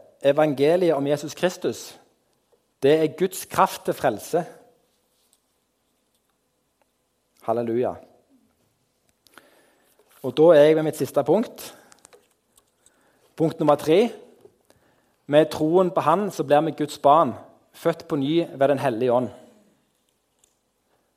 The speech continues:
Ved troen på Jesus blir vi Guds barn, født på ny ved Den hellige ånd.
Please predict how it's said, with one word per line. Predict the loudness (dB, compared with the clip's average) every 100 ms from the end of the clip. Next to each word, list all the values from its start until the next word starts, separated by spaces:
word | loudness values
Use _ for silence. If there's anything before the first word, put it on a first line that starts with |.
| _ _ _
Ved | -6 -4
troen | -6 -2 0 -2 -6
på | 0
Jesus | 2 0 -2
blir | -8 -6
vi | -4
Guds | -6 -10 -4
barn, | -2 0 -4 -10
født | -10 -10
på | -8
ny | -6 -2
ved | -4
Den | -4
hellige | -6 -4 -2
ånd. | -2